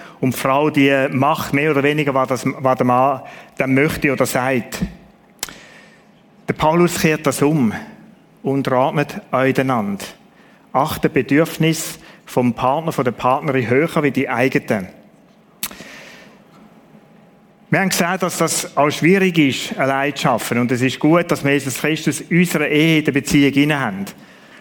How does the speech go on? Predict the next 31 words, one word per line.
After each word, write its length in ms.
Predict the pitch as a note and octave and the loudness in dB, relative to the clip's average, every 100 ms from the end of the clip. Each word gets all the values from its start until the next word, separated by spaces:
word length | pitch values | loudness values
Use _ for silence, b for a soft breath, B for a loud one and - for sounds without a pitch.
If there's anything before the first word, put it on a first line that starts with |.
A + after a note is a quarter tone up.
| B | B
Warum? 360 | B2+ B2 D#3 C#3+ | 0 2 2 2
Ich 140 | C#3+ | 2
kann, 380 | C#3+ C3+ C3+ B2+ - B B - | 2 2 0 -2 -6 B B -6
bei 100 | C#3+ | 0
mir 280 | D#3+ F3+ | 2 2
selber 400 | E3+ D#3 F3 F3+ | 2 -2 -2 -2
stelle 240 | E3 E3 E3+ | -2 -2 -2
ich 60 | |
das 140 | F3 - | -2 -2
fest, 320 | E3+ E3+ - | -2 -2 -4
ich 120 | D3+ | -4
habe 100 | C3 | -4
es 80 | - | -2
selber 520 | C#3+ D#3+ D#3 D3+ - - | 0 0 0 -2 -4 -4
gemerkt 480 | D3 D3 F3 - | 0 0 -2 -2
und 80 | D3 | 0
merke 280 | C#3+ D#3+ - | 0 0 -2
es 100 | - | 2
immer 240 | F3 F3+ | 4 4
wieder, 340 | D3+ F3 F3+ F3 B B B B B _ _ _ _ _ - | 4 2 0 -4 B B B B B _ _ _ _ _ -4
ich 200 | D3 - | -4 -2
bin 100 | C#3+ | 0
so 200 | D3+ D3+ | 0 0
ein 280 | D3+ D3+ | -2 -6
kleiner 480 | - - C3 C#3+ D3+ | -8 -2 0 2 0
Egoist, 480 | C3 A#2+ B2 C3+ - | 0 0 0 0 -2
ich 200 | C#3+ - | -4 0
bin 120 | C#3+ | 0
einer 200 | C3 C#3 | 0 -2
von 160 | - C3 | -2 0
denen. 360 | B2+ F#2+ F2 | 0 -2 -8